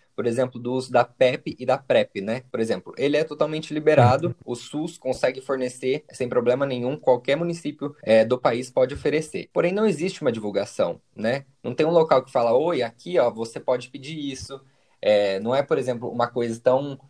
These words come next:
Speaker 1: escarada quanto o uso de preservativos, que todo mundo conhece e sabe que se procurar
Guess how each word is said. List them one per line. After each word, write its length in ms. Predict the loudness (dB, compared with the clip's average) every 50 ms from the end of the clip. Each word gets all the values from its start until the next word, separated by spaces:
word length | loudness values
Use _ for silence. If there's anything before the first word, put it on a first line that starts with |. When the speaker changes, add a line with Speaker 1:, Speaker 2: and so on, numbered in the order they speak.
| _ _
Speaker 1:
escarada 600 | -12 -12 -4 0 2 4 4 4 4 4 2 2
quanto 400 | 2 0 -2 -2 -2 -2 -2 -2
o 60 | 0
uso 240 | 0 0 0 0 -4
de 120 | -6 -2
preservativos, 680 | 0 0 2 2 2 2 2 0 -2 -2 -4 -6 -6 -6
que 100 | -12 -4
todo 260 | 0 2 2 2 2
mundo 220 | 0 0 -2 -2
conhece 420 | -2 -4 -2 2 2 2 2 0 -2
e 20 |
sabe 280 | -2 0 0 0 0 -2
que 160 | -4 -8 -10
se 120 | -10 -10
procurar 560 | -6 -4 -4 -2 2 4 6 6 6 6 4